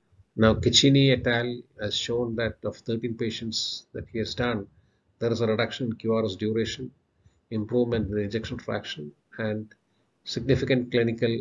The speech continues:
improvement. But that, of course, is not, uh, been uniformly accepted.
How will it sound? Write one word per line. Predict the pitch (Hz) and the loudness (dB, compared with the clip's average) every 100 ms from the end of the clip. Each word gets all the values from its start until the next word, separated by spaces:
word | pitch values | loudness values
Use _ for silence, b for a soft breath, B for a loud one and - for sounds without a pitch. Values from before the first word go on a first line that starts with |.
| - | -4
improvement. | 107 117 107 98 92 | -2 2 2 0 -4
But | 110 | -4
that, | 120 113 | -2 -2
of | - | -2
course, | 120 110 | -2 0
is | 110 - | -2 -2
not, | 110 110 - - | -2 -2 -6 -14
uh, | - - - _ - | -12 -12 -18 _ -8
been | 107 107 104 | -4 -2 -4
uniformly | 104 107 113 113 104 98 | -4 -4 -2 -2 0 0
accepted. | 98 _ _ _ _ _ | -2 _ _ _ _ _